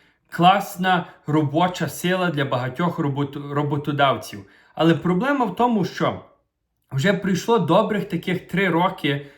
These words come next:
соковитих три роки, де українці вже надоїло їм чекати. І надоїло їм чекати чому?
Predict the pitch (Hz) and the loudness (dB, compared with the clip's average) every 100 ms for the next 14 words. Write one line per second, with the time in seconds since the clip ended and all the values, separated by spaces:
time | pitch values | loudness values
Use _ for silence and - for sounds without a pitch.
0 | _ - - 175 - 170 220 220 156 - | _ -12 -2 0 2 4 4 2 -4 -2
1 | 143 131 123 110 110 - - _ 160 170 | -2 0 0 -4 -10 -14 -18 _ 4 4
2 | 175 - 180 226 - 202 165 185 185 - | 4 0 0 0 -2 -2 0 0 0 -4
3 | - - 143 147 147 139 175 202 180 165 | -20 -6 -2 0 0 0 0 2 2 2
4 | 170 - 139 - 127 - - - _ _ | 0 -2 -6 0 0 0 -14 -20 _ _
5 | _ 190 185 175 - 170 175 220 285 302 | _ 0 0 0 0 0 2 4 4 4
6 | 285 247 - 208 233 233 180 - 208 214 | 2 0 -4 0 0 0 -6 -2 2 2
7 | 220 - | 2 -4